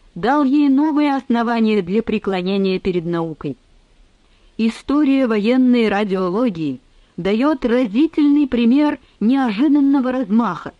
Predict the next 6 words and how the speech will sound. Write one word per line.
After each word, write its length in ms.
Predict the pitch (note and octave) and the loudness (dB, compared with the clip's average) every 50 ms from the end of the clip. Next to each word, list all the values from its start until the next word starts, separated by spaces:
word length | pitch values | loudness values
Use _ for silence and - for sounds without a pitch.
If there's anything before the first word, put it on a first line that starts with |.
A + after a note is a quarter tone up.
| _ _ _ _ | _ _ _ _
какой 240 | - F3 - G3+ G3+ | -6 -6 -4 -2 -2
может 340 | G#3 G#3+ A3+ B3 A#3+ A3 - | 0 0 0 0 -2 -4 -4
получить 440 | - G#3+ G#3 G#3 - B3 A#3+ A3+ - | -4 -4 -4 -2 -2 -4 -4 -2 -2
в 60 | F#3+ | -4
определенных 680 | G3 - G3 G3+ E3+ F3+ G3 G#3 A#3 A3+ G#3+ G#3+ G#3+ | -2 -2 -2 -2 -2 0 0 2 2 2 0 0 -2
условиях 640 | - F3 - - G3 A3 B3 A#3+ A#3 A#3+ A#3 A3+ - | -6 -10 -8 -4 -4 -2 -2 0 0 0 -2 -2 -6